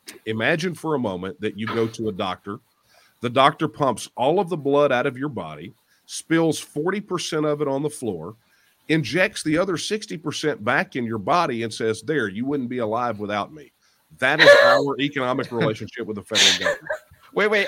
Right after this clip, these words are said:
Speaker 2: I, I'm gonna add to that analogy 'cause I think it's worse.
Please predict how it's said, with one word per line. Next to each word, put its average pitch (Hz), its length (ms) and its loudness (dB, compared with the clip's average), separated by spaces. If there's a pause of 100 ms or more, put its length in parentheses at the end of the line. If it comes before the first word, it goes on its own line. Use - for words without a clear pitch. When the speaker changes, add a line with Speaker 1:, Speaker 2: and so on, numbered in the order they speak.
Speaker 2:
I, 180 240 4
I'm 180 160 2
gonna 180 140 2
add 165 300 2
to 160 80 -12
that 151 140 2
analogy 143 440 2
'cause - 120 -8
I 127 100 8
think 160 220 2
it's - 200 -8
worse. 135 420 0